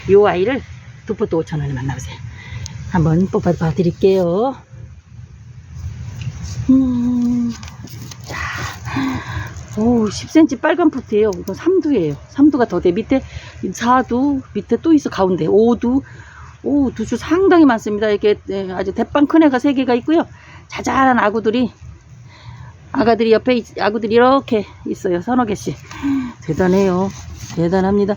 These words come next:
이 아이도 한번 보여드릴게요. 얘도 보세요. 이렇게 좋습니다. 이런 아이, 이렇게. 이렇게 제-,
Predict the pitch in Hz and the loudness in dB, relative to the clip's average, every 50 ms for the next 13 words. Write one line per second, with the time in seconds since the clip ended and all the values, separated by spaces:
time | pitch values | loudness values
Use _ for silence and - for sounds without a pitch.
0 | - - - - - - - - 190 185 190 190 185 185 202 202 190 190 180 196 | -6 -12 -18 -18 -18 -18 -10 -2 0 2 4 4 4 4 2 -2 -2 0 4 6
1 | 185 185 185 202 196 190 - 208 208 208 202 190 190 208 233 233 196 196 180 - | 4 6 6 2 -2 0 4 4 6 6 6 4 2 2 2 4 4 2 2 2
2 | 160 160 147 - 151 143 - - - - - - - - - - - - 180 165 | -4 -8 -6 -6 -8 -8 -8 -12 -18 -20 -20 -20 -20 -20 -20 -20 -10 -10 -8 -6
3 | - 180 151 147 - - 156 147 143 - - - - - - - 156 139 147 143 | -6 -6 -6 -8 -6 -2 -2 -2 -2 -4 -10 -12 -12 -12 -10 -4 -2 0 2 4
4 | 147 156 170 196 240 254 185 151 - - 160 135 - - - - - - - - | 4 4 4 4 4 4 2 0 -2 -6 -10 -10 -10 -12 -16 -16 -14 -16 -16 -16
5 | - - 165 160 170 - 202 180 - - 180 175 | -10 -6 -4 -4 0 2 2 2 4 4 4 4